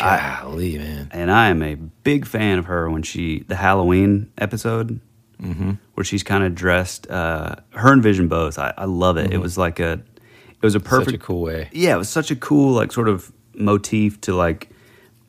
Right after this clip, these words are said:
Speaker 1: you know, pay respect to the, the old costume while also sort of,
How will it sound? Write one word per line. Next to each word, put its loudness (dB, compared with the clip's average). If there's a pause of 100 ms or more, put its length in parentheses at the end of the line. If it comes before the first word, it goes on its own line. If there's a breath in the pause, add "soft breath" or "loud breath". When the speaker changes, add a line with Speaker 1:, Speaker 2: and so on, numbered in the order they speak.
(280)
Speaker 1:
you -2
know, -4
pay 0
respect 0
to 0
the, -4
the -6
old 2
costume 0 (480)
while 2
also 0
sort -2
of, -4